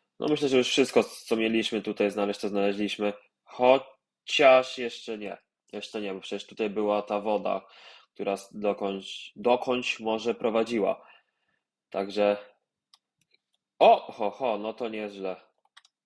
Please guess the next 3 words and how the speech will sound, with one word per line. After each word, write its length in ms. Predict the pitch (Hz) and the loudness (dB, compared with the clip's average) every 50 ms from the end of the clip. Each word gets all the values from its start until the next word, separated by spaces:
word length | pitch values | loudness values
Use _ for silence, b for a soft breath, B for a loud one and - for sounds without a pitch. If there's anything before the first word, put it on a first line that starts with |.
| _ _ _ _ _ _ _ _ _ _ _ _ _ _ _ _ _ _ _ _ _ _ _ _ _ _ _ _ _ _ _ _ _ _ _ _ _ _ _ _ _ _ _ _ _ _ _ _ _ _ _ _ _ _ _ | _ _ _ _ _ _ _ _ _ _ _ _ _ _ _ _ _ _ _ _ _ _ _ _ _ _ _ _ _ _ _ _ _ _ _ _ _ _ _ _ _ _ _ _ _ _ _ _ _ _ _ _ _ _ _
To 160 | - 120 113 | -8 -6 -6
nieźle, 520 | 110 107 107 101 98 92 92 90 90 85 85 | -6 -4 -4 -6 -6 -6 -8 -10 -10 -10 -10
nieźle. 460 | 98 101 95 92 90 90 95 101 107 | -8 -8 -8 -8 -4 -2 0 0 0